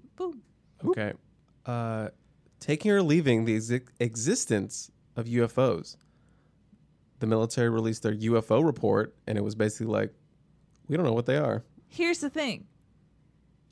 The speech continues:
Speaker 1: The, the acronym is Unidentified Flying Object. Object. That is a thing. It doesn't necessarily mean it's an alien-related thing,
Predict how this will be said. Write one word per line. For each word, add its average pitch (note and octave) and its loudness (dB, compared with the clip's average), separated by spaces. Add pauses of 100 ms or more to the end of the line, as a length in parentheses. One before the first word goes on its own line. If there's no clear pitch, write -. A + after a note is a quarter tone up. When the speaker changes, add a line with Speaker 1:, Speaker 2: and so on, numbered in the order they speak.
(480)
Speaker 1:
The, A#3 -2 (420)
the A#3 -2 (160)
acronym F#3 0
is E3+ -8 (520)
Unidentified A3 -2
Flying F#3 -2
Object. F#3 -2 (500)
Object. F#3 -2 (720)
That C4+ 0
is F4+ 0
a D#4 2
thing. D4+ -6 (460)
It G#3 -2
doesn't C4+ 0 (160)
necessarily A#3 -2
mean G#3+ -4
it's F#3 -6
an E3 -6
alien-related D3 -6
thing, - -14